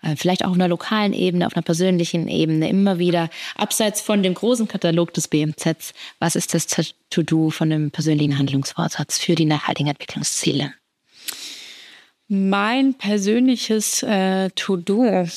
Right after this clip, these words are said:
Speaker 2: gute Frage. <laughs> Jetzt nochmal die schwierigste Frage zum Schluss.
Speaker 1: Man ist ja so oft mit dem ganzen Katalog vom B M Z sozusagen in allen Zielen unterwegs. Was ist das persönliche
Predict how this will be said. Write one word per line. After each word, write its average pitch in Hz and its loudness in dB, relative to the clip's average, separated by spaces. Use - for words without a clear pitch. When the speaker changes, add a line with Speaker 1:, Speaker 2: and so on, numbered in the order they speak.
Speaker 2:
gute 185 -2
Frage. 196 0
<laughs> - -2
Jetzt - -2
nochmal 208 2
die - -2
schwierigste 254 0
Frage 233 0
zum 220 0
Schluss. 185 0
Speaker 1:
Man - -4
ist 226 0
ja 214 4
so 208 0
oft - -4
mit 202 2
dem 202 2
ganzen 214 2
Katalog 196 0
vom 185 0
B 185 2
M 180 0
Z 208 0
sozusagen 185 0
in 180 2
allen 190 0
Zielen 185 2
unterwegs. 165 0
Was 185 0
ist - -4
das 196 -4
persönliche 156 0